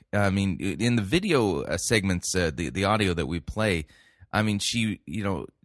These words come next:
she seems like she's always crazy all the time. Oh, no, no, no. She actually sounds somewhat sane in this, uh, Glory School thing. And her deception is so subtle. It, it, it, it, in the early portions of the Glory School,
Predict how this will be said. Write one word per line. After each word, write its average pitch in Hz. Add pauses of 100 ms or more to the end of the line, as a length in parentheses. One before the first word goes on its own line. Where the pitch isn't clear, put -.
she -
seems 151
like 113
she's 95
always 110
crazy 92
all 92
the 76
time. 92
Oh, 110
no, 92
no, 78
no. 85
She 117
actually 117
sounds 90
somewhat 98
sane 107
in 82
this, 82
uh, 82
Glory 98
School 80
thing. 85 (480)
And 98
her 165 (360)
deception 101
is 95
so 143
subtle. - (640)
It, 98
it, 101
it, 98
it, 101
in 104
the 101
early 117
portions 104
of 90
the 92
Glory 92
School, 120